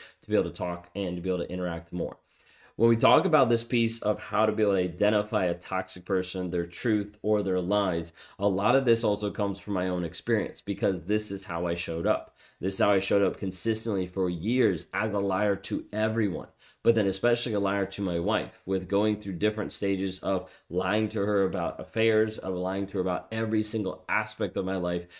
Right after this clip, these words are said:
because I wanted to make sure that I was right, that I was good, that I looked a certain way, that I had this certain image, whatever it might be in the moment, I was always lying.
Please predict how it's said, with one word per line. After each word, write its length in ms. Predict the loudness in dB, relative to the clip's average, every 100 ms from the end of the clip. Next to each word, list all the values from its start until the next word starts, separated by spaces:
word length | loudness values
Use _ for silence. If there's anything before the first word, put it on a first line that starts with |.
| -8
because 240 | -6 -2 0
I 80 | 0
wanted 300 | 0 0 -2
to 80 |
make 260 | -2 -2 -4
sure 160 | -4 -4
that 100 | -2
I 140 | -2
was 240 | -2 -4
right, 480 | -2 0 0 0 -4
that 120 | -4 -2
I 40 |
was 200 | -4 -6
good, 340 | 0 0 2
that 100 | -2
I 80 | -4
looked 380 | -2 2 2 2
a 60 | -4
certain 280 | -4 -2
way, 240 | 0 0 -2 -8 _
that 100 | -4
I 40 |
had 180 | -2 -2
this 120 | -2
certain 240 | -4 -4 -2
image, 400 | 0 2 0 0
whatever 320 | 2 2 2
it 60 | 0
might 300 | 0 -2 -4
be 280 | 0 0 0
in 100 | -2
the 100 | -2
moment, 600 | 0 2 2 2 0 -4 -14 -4
I 60 |
was 160 | -2 -2
always 500 | 0 2 2 0 -4 _ -10
lying. 480 | -6 -4 -6 -10